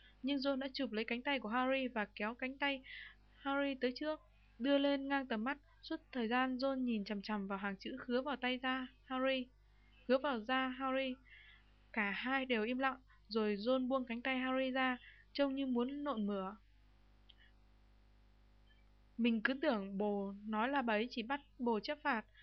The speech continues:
Harry do dự, nhưng cuối cùng John đã thành thật với nó, vậy thì nó cứ nói sự thật về hai tiếng đồng hồ, về những tiếng đồng hồ đã, đã phải trải qua trong văn phòng bà Umbridge, mụ phù thủy già độc ác xấu xa. John nói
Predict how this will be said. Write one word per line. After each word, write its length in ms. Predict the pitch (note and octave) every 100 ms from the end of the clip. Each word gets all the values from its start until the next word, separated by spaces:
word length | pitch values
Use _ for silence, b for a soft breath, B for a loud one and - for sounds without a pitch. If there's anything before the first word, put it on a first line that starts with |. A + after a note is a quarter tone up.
| B
Harry 340 | C4+ C#4 C#4 C4
do 180 | C#4
dự, 220 | C4+ C4+ -
nhưng 260 | A#3+ C4+ B3+
cuối 140 | B3+
cùng 320 | C4 C4 G3+ - B B -
John 280 | C4 C#4 B3
đã 120 | C4+
thành 160 | C#4+ A3
thật 120 | A3 G#3
với 120 | A#3
nó, 260 | A3 A#3+ C4
vậy 120 | C4+ A3
thì 160 | A3
nó 200 | G3 G#3+ -
cứ 160 | B3 C4+
nói 280 | B3 C4+ D4+ - - -
sự 100 | B3+ A#3
thật 180 | G#3+ -
về 200 | G#3+ G#3
hai 240 | A3 C4+
tiếng 220 | C4+ B3+ C#4+
đồng 180 | C4
hồ, 280 | A3 G#3 G3 - B B B A#3
về 100 | A3
những 200 | A#3+ C4
tiếng 180 | B3+
đồng 140 | D4 B3
hồ 240 | A3+ G#3
đã, 240 | G3+ B3 C4+
đã 120 | C#4+
phải 140 | C4 G#3
trải 200 | G#3 G3
qua 200 | B3+ C4 C4
trong 220 | C4 B3+ -
văn 160 | C#4 B3+ B3+
phòng 220 | G#3+ F#3+
bà 140 | G3+
Umbridge, 480 | - B3 B3 C#4 C#4+ - B B B B
mụ 200 | A#3 - -
phù 100 | G#3+
thủy 220 | G#3 G3
già 240 | A3 G3+
độc 200 | F#3+ G3+
ác 180 | - C#4+
xấu 160 | - B3
xa. 340 | D4 C#4 C4+ C4 - B B B -
John 260 | C4+ C4+
nói 320 | B3+ A#3 C#4+